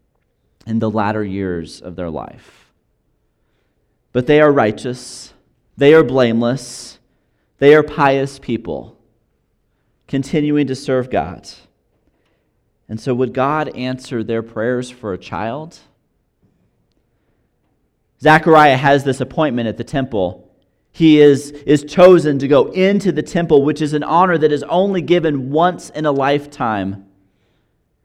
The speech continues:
And they, he, he goes into the temple, and he's at the altar of incense, and everything changes.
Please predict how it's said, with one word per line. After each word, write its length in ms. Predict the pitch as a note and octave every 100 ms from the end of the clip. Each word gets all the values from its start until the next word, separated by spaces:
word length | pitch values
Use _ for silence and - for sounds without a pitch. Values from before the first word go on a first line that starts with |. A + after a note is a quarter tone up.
| _
And 180 | - F3+
they, 280 | F#3 - -
he, 320 | F3+ F#3 F3
he 100 | F3+
goes 380 | - F#3+ G3 F#3
into 720 | F3+ F3+ G#3 G#3+ G3+ - F#3+ F3
the 120 | D#3
temple, 580 | - E3+ E3 C#3+ A#2 - -
and 120 | F3
he's 140 | F3
at 100 | F#3
the 100 | -
altar 480 | - F#3+ A3 A3 G3
of 180 | D#3+ D#3
incense, 720 | - E3+ E3 E3 C3+ F#2+ - -
and 260 | B2+ D#3+ - -
everything 1080 | G#3 E3+ F3 D#3+ C#3 C#3+ B2+ A2+ A2 A#2+ - _ _ _ _
changes. 920 | - A2 F#2+ D2+ - - - -